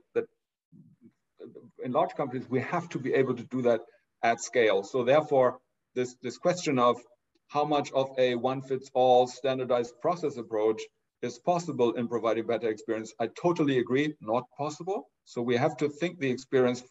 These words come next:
from the, from the perspective, from the lens of the individual person. And that means we have to, and that's, that's a big cultural shift. Like, like all our H R transformation folks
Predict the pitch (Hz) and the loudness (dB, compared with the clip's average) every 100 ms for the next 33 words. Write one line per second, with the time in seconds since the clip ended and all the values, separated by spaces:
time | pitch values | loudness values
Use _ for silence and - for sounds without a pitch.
0 | - 131 139 131 123 120 - _ _ _ | -2 0 2 4 4 2 -20 _ _ _
1 | _ 127 131 127 123 - 143 143 117 - | _ -4 -2 -2 -2 -2 -2 -2 -6 -4
2 | 117 110 120 127 127 120 113 120 117 113 | -4 0 2 2 2 -2 -4 -4 -2 -2
3 | 110 107 110 101 190 185 117 120 _ _ | -4 -2 -4 0 0 2 0 0 _ _
4 | _ _ - 127 120 147 151 143 165 190 | _ _ -4 -4 2 2 2 2 2 4
5 | 185 139 123 123 - 127 135 131 143 - | 4 2 2 -4 -8 -4 -4 -2 -6 -2
6 | 143 127 120 - - 120 139 139 - - | 4 4 4 0 -10 0 0 0 -10 -10
7 | - - 131 135 - 180 180 147 135 127 | -10 -4 -4 -4 0 -2 2 -2 0 -2
8 | 120 131 107 - 107 - - - - _ | -2 -2 -2 -4 -10 -10 -12 -6 -6 _
9 | _ _ _ _ _ 135 156 160 143 143 | _ _ _ _ _ 6 6 6 6 6
10 | 139 120 139 135 131 123 - 120 127 - | 6 4 2 2 0 -2 -6 -2 -2 -2
11 | 113 117 107 - | -6 -2 -2 -6